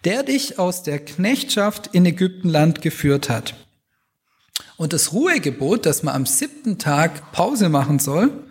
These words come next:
das wird damit begründet, dass man sich erinnern soll,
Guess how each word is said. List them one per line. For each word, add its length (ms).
das 180
wird 160
damit 320
begründet, 720
dass 160
man 160
sich 220
erinnern 520
soll, 440